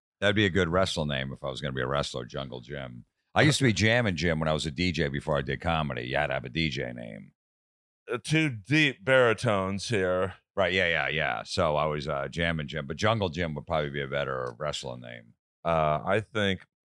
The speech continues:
Speaker 2: my wrestling name would be Dick Hammer.
Speaker 1: <laughs> I like it.
Speaker 2: Uh, <laughs> that could be a porn name too, but, uh,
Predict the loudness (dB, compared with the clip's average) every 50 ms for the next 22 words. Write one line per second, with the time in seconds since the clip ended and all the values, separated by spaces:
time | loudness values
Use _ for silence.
0 | _ _ -8 -4 -2 0 2 2 2 0 -2 -2 0 0 0 0 0 -4 -6 -6
1 | -4 -2 -2 -2 -2 -2 -2 -2 -4 -4 -4 -2 -2 -2 -2 -2 -4 -4 -2 -2
2 | -4 -6 -8 -8 -8 -8 -10 -10 -14 _ _ _ _ _ _ -10 -8 -6 -6 -4
3 | -6 -8 -12 _ _ -12 -12 -12 -12 -14 -16 -16 -16 -20 _ _ -20 -20 _ _
4 | -10 -8 -8 -8 -10 -12 -14 -20 -20 _ _ _ _ 2 4 4 6 6 6 4
5 | 2 2 0 -2 -2 -4 -2 -2 -2 -2 -2 0 0 0 0 2 2 2 2 2
6 | 2 2 2 2 2 2 -2 -4 -6 -8 -10 -8 -6 -6 -6 -6 -6 -4 -4 -2
7 | -2 -4 -6 _ -6 -6 -4 -4 -4 -4 -6 -6